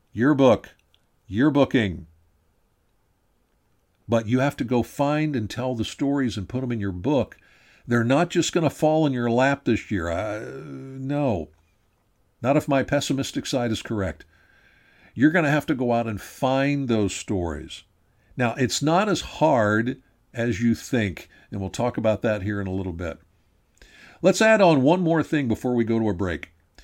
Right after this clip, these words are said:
and that is, how do we tell our stories? Now, most yearbook staffs think, of course, book, book, book. It's all about the book.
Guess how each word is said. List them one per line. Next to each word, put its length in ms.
and 160
that 240
is, 420
how 220
do 60
we 160
tell 240
our 120
stories? 520
Now, 160
most 320
yearbook 260
staffs 420
think, 160
of 80
course, 280
book, 540
book, 320
book. 280
It's 80
all 120
about 200
the 60
book. 320